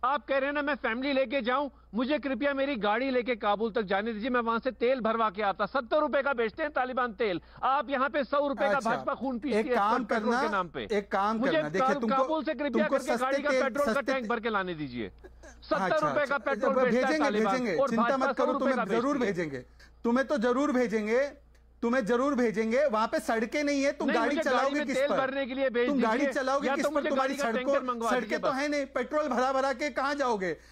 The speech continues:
Speaker 2: देखो,
Speaker 3: एक
Speaker 2: वहां
Speaker 3: सेकंड,
Speaker 2: पर
Speaker 3: एक सेकंड।
Speaker 2: गाड़ी का केवल एक ही इस्तेमाल है जो कल हुआ है।
Speaker 3: मैं, अ, आ-,
Speaker 2: तुम
Speaker 3: आप,
Speaker 2: सड़कें तो
Speaker 3: आपने
Speaker 2: है नहीं,
Speaker 3: बोला
Speaker 2: वहां पे
Speaker 3: बजरंग
Speaker 2: चलाओगे
Speaker 3: दल जो
Speaker 2: कहां
Speaker 3: है,
Speaker 2: पे?
Speaker 3: बजरंग दल जो है वो हमारे किचन देख रहा है, बजरंग दल जो है वो हमें वंदे मातरम कहने को कह रहा है।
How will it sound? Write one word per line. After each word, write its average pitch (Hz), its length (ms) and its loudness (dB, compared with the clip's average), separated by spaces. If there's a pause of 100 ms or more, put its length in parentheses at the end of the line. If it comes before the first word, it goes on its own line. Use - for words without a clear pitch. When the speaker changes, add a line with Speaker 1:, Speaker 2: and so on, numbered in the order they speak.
(200)
Speaker 2:
देखो, 330 300 2
Speaker 3:
एक 320 60 2
Speaker 2:
वहां 269 120 0
Speaker 3:
सेकंड, 254 220 0
Speaker 2:
पर 247 60 -2
Speaker 3:
एक 226 40 -10
सेकंड। - 160 -2
Speaker 2:
गाड़ी 233 160 -2
का 285 140 -2
केवल 277 300 0
एक 269 200 -2
ही 294 80 2
इस्तेमाल 262 440 0
है 269 60 2
जो 262 120 -2
कल 254 200 0
हुआ 208 240 0
है। 131 260 -10 (1300)
Speaker 3:
मैं, 269 260 0
अ, 208 480 -4 (140)
आ-, 208 140 -2
Speaker 2:
तुम 285 120 -2
Speaker 3:
आप, 214 80 2
Speaker 2:
सड़कें 233 220 -2
तो 220 60 2
Speaker 3:
आपने 233 140 2
Speaker 2:
है 269 160 0
नहीं, 226 100 0
Speaker 3:
बोला 214 120 2
Speaker 2:
वहां 202 100 -2
पे 220 60 0
Speaker 3:
बजरंग 202 200 0
Speaker 2:
चलाओगे 277 200 0
Speaker 3:
दल 247 80 0
जो 226 60 -2
Speaker 2:
कहां 208 120 0
Speaker 3:
है, 180 200 0
Speaker 2:
पे? 240 80 -10 (840)
Speaker 3:
बजरंग 202 500 -2
दल 247 160 0
जो 220 120 0
है 202 320 0
वो 233 200 0
हमारे 208 280 -2
किचन 208 340 -6
देख 202 200 -4
रहा 208 80 0
है, 208 80 0
बजरंग 170 400 -2
दल 196 140 -2
जो 196 100 2
है 185 120 4
वो 208 160 -2
हमें 202 120 -2
वंदे 165 280 -4
मातरम 180 300 -4
कहने 180 220 -4
को 180 100 -8
कह 175 120 -4
रहा 170 120 -2
है। 175 120 -10